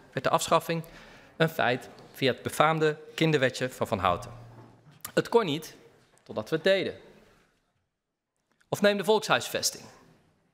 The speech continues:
Te veel overheidsbemoeienis, klonk het, klonk het begin twintigste eeuw vanuit rechtse kring.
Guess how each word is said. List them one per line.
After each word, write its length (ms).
Te 140
veel 280
overheidsbemoeienis, 1200
klonk 200
het, 220
klonk 220
het 120
begin 240
twintigste 480
eeuw 100
vanuit 260
rechtse 300
kring. 300